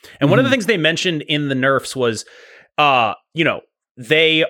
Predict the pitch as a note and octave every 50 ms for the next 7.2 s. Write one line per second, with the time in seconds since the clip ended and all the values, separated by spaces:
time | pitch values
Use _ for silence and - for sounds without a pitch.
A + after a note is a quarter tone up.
0 | - C#3+ C#3 C#3 C#3 C3+ C3+ C3 C3 B2+ B2+ B2+ B2+ - B2+ D3 D3+ C#3 E3+ E3+
1 | G3 G3+ F#3 F3 D#3+ - - - - - D#3 D3 C#3 - - - - C#3+ C3 C3+
2 | C3+ C3 - C#3 C#3 A#2+ C3 B2+ B2+ - - - C#3 A#2 A#2+ B2 A2 - A#2+ A#2+
3 | B2 A#2 - - A#2+ G#2+ A2+ A2 G2+ A2+ A#2 A2 - - A#2+ F#2+ G2 G#2+ G#2 G2+
4 | F2 G2+ G2 F#2 F#2+ G2+ F#2+ F#2 F#2+ A#2 C3+ G#2+ D#2+ D#2+ - - - - A#2 A#2+
5 | C3 A#2 C3+ C#3 C#3+ - - C#3+ C3 - F3+ E3 C#3 B2 A#2+ A2+ - _ _ _
6 | _ _ _ _ _ _ _ _ _ - B2+ C#3 D3 C3+ A2 G#2 C3 D3 F3 C#3
7 | G2+ G#2 A2+ A#2